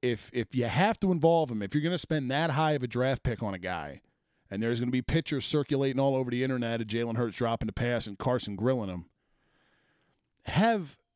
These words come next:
have more of a plan for him than fucking Q B sweeps. That's all I'm saying. Be a little creative. You know, don't show everything from four, through four weeks. But just, just something. 'Cause you put him in at this point, and it's, "Okay, we know what's coming." Notice,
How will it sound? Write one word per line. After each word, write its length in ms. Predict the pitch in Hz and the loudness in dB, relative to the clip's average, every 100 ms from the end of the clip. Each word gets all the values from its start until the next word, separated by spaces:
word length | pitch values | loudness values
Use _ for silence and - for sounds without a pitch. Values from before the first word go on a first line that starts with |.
| - | -4
have 220 | 127 240 | 0 2
more 180 | 185 175 | 2 2
of 80 | 135 | 0
a 40 | |
plan 340 | 110 143 117 113 | -2 0 0 0
for 260 | - 117 | 0 0
him 80 | 117 | 0
than 100 | 107 | 0
fucking 280 | 113 120 92 | 0 -2 -2
Q 180 | - 110 | -2 0
B 100 | 98 | 0
sweeps. 540 | - 101 120 - - _ _ _ _ | -2 -4 -6 -8 -14 _ _ _ _
That's 100 | - | 0
all 100 | 214 | 2
I'm 100 | 120 | 2
saying. 340 | - 98 104 107 | -2 -2 0 4
Be 140 | 214 | 4
a 60 | 165 | 6
little 300 | 151 156 147 | 4 4 4
creative. 720 | - 110 107 107 107 - - _ _ _ _ _ _ | 0 0 0 0 -2 -6 -20 _ _ _ _ _ _
You 80 | 113 | 0
know, 140 | 131 | 2
don't 160 | 139 175 | 2 2
show 180 | - 196 | 4 4
everything 300 | 180 165 143 | 4 2 0
from 160 | 135 | -2
four, 280 | 117 139 131 107 | 2 2 2 0
through 200 | 135 127 | 2 2
four 260 | - 131 110 | 2 2 2
weeks. 460 | 117 92 - - _ _ _ - | 0 -2 -10 -14 _ _ _ -2
But 100 | 139 | 2
just, 300 | 214 - - | 0 -2 -6
just 240 | 202 - | -4 -2
something. 380 | - 180 - - _ _ _ _ _ _ - | -4 -6 -8 -18 _ _ _ _ _ _ -6
'Cause 80 | 127 | -2
you 60 | |
put 160 | - 254 | 4 4
him 100 | 196 | 4
in 80 | 185 | 2
at 100 | 123 | 2
this 140 | 196 | 0
point, 360 | - 135 120 104 | 2 0 0 -2
and 140 | 120 | -2
it's, 160 | 113 - | 0 0
"Okay, 380 | 208 165 147 135 _ _ _ _ _ _ _ | 2 2 0 -2 _ _ _ _ _ _ _
we 140 | 147 | 2
know 100 | 151 | 4
what's 160 | 139 127 | 2 0
coming." 280 | 139 92 82 _ _ _ - - - - - _ _ _ _ _ _ _ _ _ - _ _ _ _ - | -2 -4 -8 _ _ _ -12 -10 -10 -12 -18 _ _ _ _ _ _ _ _ _ -20 _ _ _ _ -2
Notice, 720 | 123 180 226 254 - - - | 4 6 6 4 0 -2 -6